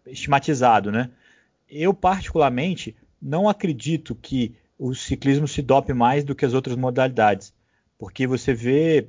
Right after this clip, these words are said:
o doping ele é motivado pela, pelo sucesso profissional, pelo, pelo ego do ciclista, pela, pela chance de se manter,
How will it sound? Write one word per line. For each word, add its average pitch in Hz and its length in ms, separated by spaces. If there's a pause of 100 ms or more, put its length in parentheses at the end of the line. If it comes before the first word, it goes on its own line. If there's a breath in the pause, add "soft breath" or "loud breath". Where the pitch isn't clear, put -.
o 131 80
doping 165 440
ele 180 180
é 175 260
motivado 185 640
pela, 208 540
pelo 220 180
sucesso 220 540
profissional, 196 680
pelo, 143 580
pelo 139 280
ego 156 220
do 139 100
ciclista, 143 540
pela, 135 280 (220)
pela 123 320
chance 190 400
de 160 140
se - 200
manter, 156 600